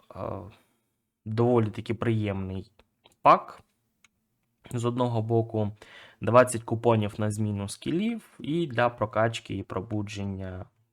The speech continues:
коника можна купити тричі на сім'ю. Далі вже більш, е, суттєвий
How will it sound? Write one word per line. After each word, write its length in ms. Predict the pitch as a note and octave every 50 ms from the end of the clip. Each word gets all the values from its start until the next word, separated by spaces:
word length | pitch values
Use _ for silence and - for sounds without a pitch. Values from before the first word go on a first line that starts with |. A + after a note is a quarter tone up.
| _ _ - -
коника 600 | - - G#2+ A2 G#2+ G#2+ G2+ - - G#2 G#2 G#2 - - - - - - _ _ _ - -
можна 340 | - A2 A#2 A#2+ A#2 A#2 G#2+
купити 380 | - G#2+ G#2 - A2+ A2+ G#2+ G2+
тричі 380 | - - - - - - -
на 120 | G2+ F#2+ G2+
сім'ю. 460 | - - - G2+ G2 G#2+ G#2+ A2 A2+ A#2 - _ _ _ _ _ - - - - - - - - - _ _ _ _ _ _ _ _ _ _ - - -
Далі 300 | - B2+ C#3+ F3 F#3 E3+
вже 200 | D#3 C#3+ D3+ C#3+
більш, 640 | C3 C3+ C#3 C3+ B2 A2+ - - - - - -
е, 240 | A2 G#2+ G#2 G#2 G2+
суттєвий 560 | - - - A#2+ A2+ A#2 - A2+ G#2 G2+ G#2